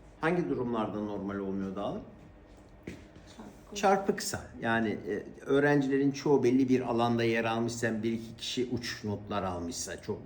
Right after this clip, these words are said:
Speaker 1: yüksek ya da çok düşük, uç notlar olması durumunda, ekstrem diyoruz, aykırı notlar, bunlar dağılımı çarpıtan notlardır. Çarpıksa dağılım ya da çok dikse ya da çok basıksa, o da dağılım normal değil anlamına geliyor. Normal dağılımı biliyoruz değil mi ne olduğunu?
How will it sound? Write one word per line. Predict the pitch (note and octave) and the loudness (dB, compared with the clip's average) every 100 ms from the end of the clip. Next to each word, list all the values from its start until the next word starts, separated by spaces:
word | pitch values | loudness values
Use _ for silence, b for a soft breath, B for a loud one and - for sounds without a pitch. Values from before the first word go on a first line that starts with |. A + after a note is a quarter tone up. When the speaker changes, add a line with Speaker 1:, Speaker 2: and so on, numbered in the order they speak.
| F#2 | -12
Speaker 1:
yüksek | F#2 - G2 F#2 | -10 -6 -6 -4
ya | |
da | G#2 A2+ | -4 -4
çok | A2+ - | -6 -8
düşük, | - - E3+ - B B B B F#3+ | -10 -8 -8 -8 B B B B -2
uç | G3+ - | -2 0
notlar | D3+ C#3 C3+ | 0 0 2
olması | C3 B2+ C3 - E3 | 4 4 4 0 0
durumunda, | A2+ G2 | 0 0
ekstrem | F#2 - - C3 B2 G#2 | -2 -6 2 6 6 6
diyoruz, | F2 E2 D2+ - | 2 -2 -8 -2
aykırı | G2+ - A#2+ A#2 | -2 -2 0 2
notlar, | G#2 - B2+ F#3+ G3 | 2 0 -2 -2 -2
bunlar | D#3+ F3+ G3+ D3+ | -2 0 0 4
dağılımı | D3 D#3+ G3 | 4 4 2
çarpıtan | - E3 C#3 - D3+ C3+ | 2 2 2 0 2 4
notlardır. | F#2+ - F#2 F2+ B2+ C#3+ | 2 -2 -8 -8 -8 -4
Çarpıksa | E3+ G#3 - F3+ - A2+ | 0 2 2 -2 -2 -2
dağılım | F2+ E2 D2 - B B B B | -2 -8 -12 -16 B B B B
ya | C#3+ D#3+ | 0 2
da | F#3+ | 4
çok | G3+ G3 - | 4 4 2
dikse | D#3 - - | -4 -2 2
ya | C3+ C3+ B2 | 4 6 4
da | C#3+ | 4
çok | G3+ G#3 - - - - - | 4 2 -6 -16 -20 -20 -4
basıksa, | B2 - C#3+ - A2+ G3 G#2+ | -2 0 -2 -2 -2 -2 0
o | G#3 | 2
da | G#3+ | 4
dağılım | C#3 A2+ G#2 G2+ | 4 4 4 2
normal | F#2+ F#2+ G2 F#2 | 0 0 0 -2
değil | F#2+ F#2 F2+ | -2 -4 -4
anlamına | F2+ F2 F2+ | -4 -6 -6
geliyor. | F2 E2+ F2 G#2+ | -6 -6 -4 -2
Normal | A2+ A#2 B2+ B2 | 0 2 4 4
dağılımı | A2+ G#2+ A#2+ F3 | 2 0 0 0
biliyoruz | F#3 F#3+ A#2 A2 | 2 2 2 0
değil | A3+ | 0
mi | A3+ | 2
ne | B2+ | 2
olduğunu? | F#2 D#2+ D#2+ | 2 -2 -8